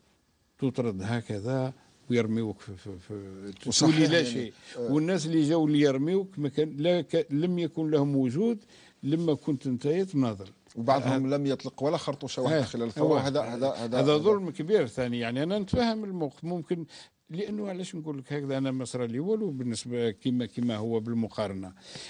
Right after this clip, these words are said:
Speaker 1: لكن أنا نتف-، أنا راودتني هذه الأفكار.
Speaker 2: أحسست بهذا الإحساس؟
Speaker 1: أحس-، حسيت بها، لأنه ساعات يعني لما تحس روحك مظ-، مظلوم والم-، ما كانش يعني، آه، آه، لا حياة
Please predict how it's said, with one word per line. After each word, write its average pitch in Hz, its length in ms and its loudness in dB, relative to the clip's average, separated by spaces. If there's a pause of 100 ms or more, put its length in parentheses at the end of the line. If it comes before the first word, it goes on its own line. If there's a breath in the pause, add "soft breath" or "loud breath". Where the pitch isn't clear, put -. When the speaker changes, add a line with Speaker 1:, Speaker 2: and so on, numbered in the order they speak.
(120)
Speaker 1:
لكن 160 300 0
أنا 147 280 0
نتف-، 190 240 -10
أنا 190 180 -2
راودتني 196 600 -2
هذه 123 180 0
الأفكار. 131 200 -4
Speaker 2:
أحسست 170 400 2
بهذا 160 260 4
الإحساس؟ 120 500 -2 (480)
Speaker 1:
أحس-، - 480 -2
حسيت 185 540 -2
بها، 147 300 4
لأنه 170 360 0
ساعات 165 400 -4
يعني 151 240 0
لما 156 280 0
تحس - 300 -8
روحك 135 340 0
مظ-، 123 340 0
مظلوم 123 680 2 (440 loud breath)
والم-، 131 380 4
ما 131 180 6
كانش 131 360 2
يعني، 120 540 2
آه، 110 200 0 (420 loud breath)
آه، 127 280 -6
لا 135 220 4
حياة 135 300 4